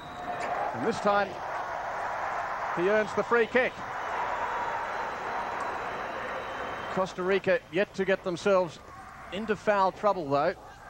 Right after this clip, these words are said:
Four accumulated fouls for Costa Rica. The Australians, six.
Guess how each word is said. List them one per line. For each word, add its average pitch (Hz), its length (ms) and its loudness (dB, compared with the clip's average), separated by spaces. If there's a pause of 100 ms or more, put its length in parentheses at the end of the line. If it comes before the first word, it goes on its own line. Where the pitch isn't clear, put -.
(420)
Four 220 260 8
accumulated 175 640 4
fouls 170 440 6
for - 140 -12
Costa 175 300 2
Rica. 165 400 4 (2000)
The 147 80 0
Australians, 180 560 4 (580)
six. - 280 2